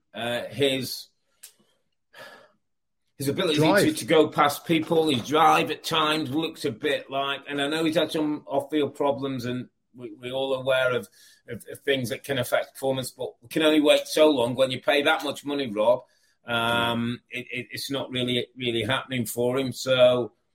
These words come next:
Speaker 1: really disappointed in him. It was interesting, 'cause I don't know if you saw, just before the, uh, it was the last game, as I think Man United were playing on Thursday night. They needed the point, didn't they, to, to, uh, qualify for Champions League.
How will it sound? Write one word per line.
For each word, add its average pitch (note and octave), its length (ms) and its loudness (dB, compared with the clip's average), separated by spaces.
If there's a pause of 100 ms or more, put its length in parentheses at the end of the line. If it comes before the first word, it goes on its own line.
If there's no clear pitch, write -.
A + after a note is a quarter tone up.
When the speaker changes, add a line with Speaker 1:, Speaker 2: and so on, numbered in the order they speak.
(240)
Speaker 1:
really E3 340 4
disappointed C#3 580 0
in A#2+ 200 -2
him. A2 380 0 (380)
It D#3+ 80 -4
was D#3 120 2
interesting, F#3 500 6
'cause D#3 160 2
I C#3 60 2
don't E3 160 0
know E3+ 60 0
if C3 80 -4
you D3+ 80 2
saw, C3 260 0
just G3 300 -6
before D#3+ 500 0
the, D#3 440 4 (300)
uh, C3+ 400 2
it - 60 -6
was C#3 100 -6
the F3 60 -2
last F#3 400 -2
game, D#3 480 2
as C#3 180 -4
I D3 120 4
think A#2 220 -6
Man C3+ 180 -4
United B2+ 400 -4
were G#2+ 100 -6
playing A#2 260 -2
on A2+ 120 -6
Thursday A2 420 -4
night. G#2 340 -6 (220)
They A2+ 60 -8
needed G#2 280 -8
the G#2 80 -8
point, G#2+ 300 -2
didn't G#2 180 -6
they, G2 180 -6
to, F#2+ 260 -8
to, G2+ 440 -4
uh, G2 220 -4 (220)
qualify G#2 360 -6
for - 100 -16
Champions G2 380 -6
League. F#2+ 260 -6